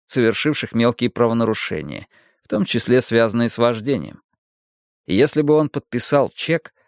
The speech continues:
его бы отпустили домой. Но поскольку Стоки был беден, как церковная крыса,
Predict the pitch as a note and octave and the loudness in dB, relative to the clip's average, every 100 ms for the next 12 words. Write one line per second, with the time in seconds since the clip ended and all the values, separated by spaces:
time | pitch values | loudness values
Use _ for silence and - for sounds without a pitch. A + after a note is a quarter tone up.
0 | _ - D#2+ D#2+ F2+ G#2+ - A2 - - | _ -6 -2 0 2 0 0 -6 -4 -2
1 | A#2 B2 C3+ D#3 D#3 - _ _ _ _ | 0 2 2 0 -4 -6 _ _ _ _
2 | _ _ _ C#3 D3+ D3+ - E3 C#3 C#3+ | _ _ _ 0 2 0 2 0 0 -4
3 | - D3 C#3+ B2+ C3 A#2+ A#2+ C3 B2 A#2 | 2 0 0 0 2 2 2 2 0 -4
4 | A2 - A#2+ - B2 A2 G#2+ F2+ G#2 B2 | -6 -2 -2 2 0 2 -2 -4 -2 -2
5 | D#3 - - | -2 -4 -8